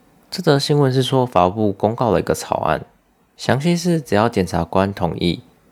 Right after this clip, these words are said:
那就可以对犯罪嫌疑人进行科技侦查，也就是监听监看你的 Line、Facebook、Skype 等通讯软体。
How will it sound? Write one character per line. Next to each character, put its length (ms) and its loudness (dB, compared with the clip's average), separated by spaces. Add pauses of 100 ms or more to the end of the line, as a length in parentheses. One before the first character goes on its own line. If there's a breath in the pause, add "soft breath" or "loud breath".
那 140 2
就 140 0
可 160 0
以 60 -2
对 340 4
犯 260 2
罪 160 2
嫌 220 -6
疑 40 -4
人 260 -2
进 160 0
行 320 -4
科 220 0
技 440 -2
侦 180 0
查， 340 -8 (200)
也 120 4
就 120 2
是 180 2
监 220 2
听 200 2
监 160 2
看 240 0
你 60 -6
的 120 2
Line、 400 2 (120)
Facebook、 480 0
Skype 500 0
等 220 -4
通 180 -2
讯 140 0
软 220 0
体。 260 -10